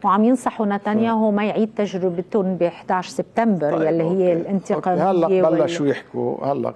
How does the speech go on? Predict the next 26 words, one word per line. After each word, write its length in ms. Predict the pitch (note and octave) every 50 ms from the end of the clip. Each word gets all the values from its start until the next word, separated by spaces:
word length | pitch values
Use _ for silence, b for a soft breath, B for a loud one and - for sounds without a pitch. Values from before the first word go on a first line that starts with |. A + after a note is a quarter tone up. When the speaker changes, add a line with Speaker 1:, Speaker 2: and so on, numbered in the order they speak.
| -
Speaker 2:
كان 200 | - D3+ C#3+ C#3 C3+ B B B B B B B B -
شوفي 340 | - F#3+ F#3 - - D#3
كيف 200 | B2 - C#3 -
كان 260 | - - D#3+ D3 C#3 C3
الإعلام 480 | B2+ - A#2 A2+ C3 C#3 C#3 C3 C3
العربي 440 | B2+ A2+ A#2+ C3 B2+ C3 A#2+ A#2 A#2+
كله 360 | A2+ - C#3 C3 B2 B2 A#2+
ينظر 420 | A2+ A2+ A2+ G#2 G2+ A2 B2+ A#2+ G#2+
لهم، 280 | A2 G#2 G2 G#2 A2 A#2+
وقت 220 | A#2 - - -
سقطوا 580 | A#2+ - - - C3+ - - - B2 A#2 - G#2+
صدام 460 | - - A2+ G#2+ G#2 A#2 A#2+ A#2 A2
حسين 460 | G#2+ - - - C3 A#2 A#2 A2+ A2
ينظر 480 | G#2+ G#2+ G#2+ A2 G#2+ G2 F#2 F2+ A#2 A#2
Speaker 1:
مم. 140 | G#2 G#2+ G#2+
Speaker 2:
لهم، 180 | G#2 G2+ G2+ - b b b b b b b b b b b -
وقت 260 | B2+ B2 - - -
اللي 260 | B2 A#2 A2+ A#2 A2+
خربوا 520 | A2 - C3 C3 A#2+ A#2+ A#2 A2 A2 A2+ A2
سوريا 440 | - - C3 B2 A#2 A2+ A2+ A2
ينظر 460 | A2 G#2+ A2 A2 A2 G#2 G2+ A2 A#2+ A2+
لهم، 320 | A2 A2 A2 A2 G#2+ A2+
وقت 120 | A#2+ A2+ - A2
ما 140 | - C#3
نحن 340 | - C4 - - F3 D#3+ D3+
مشكلتنا 540 | D#3 D3+ - - - A3 A3 A3 - F#3+